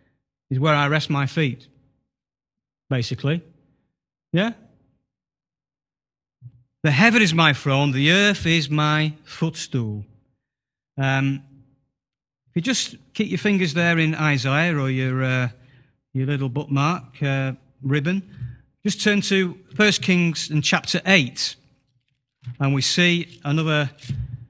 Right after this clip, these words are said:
reference, really, to God's habitation, where God's throne is. And, um, here we see, uh, that Solomon was, uh, dedicating the first temple, and he was making a prayer,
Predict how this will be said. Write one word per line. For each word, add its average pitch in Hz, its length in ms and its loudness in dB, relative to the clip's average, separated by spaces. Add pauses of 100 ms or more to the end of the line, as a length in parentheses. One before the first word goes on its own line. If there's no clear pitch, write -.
reference, 147 580 0
really, 139 340 0
to 143 640 -2
God's 160 320 2
habitation, 160 760 2
where 165 260 4
God's 175 280 -2
throne 175 380 0
is. 151 360 -2 (520)
And, 135 360 2
um, 131 400 0 (180)
here 180 220 6
we 160 100 2
see, 180 480 4 (500)
uh, 143 220 4
that 135 180 -4
Solomon 190 600 4 (480)
was, 143 340 2
uh, 143 120 4
dedicating 175 1040 2 (480)
the 127 80 -2
first 170 360 2
temple, 170 600 0 (300)
and 135 160 2
he 143 120 2
was 135 220 0
making 147 400 2
a 120 40 -4
prayer, 165 600 0